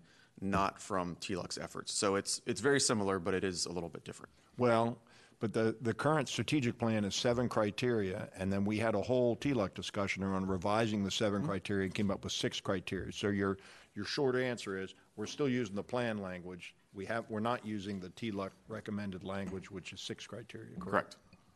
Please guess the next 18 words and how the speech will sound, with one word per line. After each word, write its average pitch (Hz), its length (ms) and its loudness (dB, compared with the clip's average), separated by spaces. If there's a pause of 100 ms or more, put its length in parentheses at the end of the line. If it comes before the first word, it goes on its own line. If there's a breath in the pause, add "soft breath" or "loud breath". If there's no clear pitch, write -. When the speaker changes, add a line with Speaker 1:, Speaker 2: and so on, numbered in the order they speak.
(120)
Speaker 2:
Okay. 107 200 -10 (920 soft breath)
All 113 80 -6
right. 101 180 -6 (180 soft breath)
So - 220 4
then 117 220 6
that 123 280 4
item 113 320 2
in 107 300 0
the 98 180 -4 (100)
unmet 110 320 2
housing 104 320 2
needs 98 180 -2
strategic - 500 -6
plan 98 200 -4
probably 104 300 -2
needs 95 220 -4
to - 60 -16
be 110 140 -10